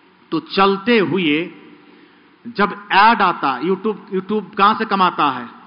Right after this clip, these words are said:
ऐड से कमाता है ना। ऐड आता है, वो ऐड जो कंपनी वाले आपको पे करती है, कंपनी वाले पे करते हैं, उसमें से वो आपको कमीशन देता है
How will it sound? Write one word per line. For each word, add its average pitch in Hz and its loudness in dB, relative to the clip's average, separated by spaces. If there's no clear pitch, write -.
ऐड 190 4
से 202 -4
कमाता 165 0
है 151 0
ना। 180 -2
ऐड 208 6
आता 151 0
है, 185 -6
वो 208 -2
ऐड 202 4
जो 214 0
कंपनी 208 -2
वाले 202 2
आपको 208 0
पे 220 2
करती 196 -2
है, 180 0
कंपनी 185 -2
वाले 190 0
पे 196 2
करते 165 -4
हैं, 185 -6
उसमें 202 0
से 233 -2
वो 262 2
आपको 247 2
कमीशन 220 0
देता 156 0
है 113 -2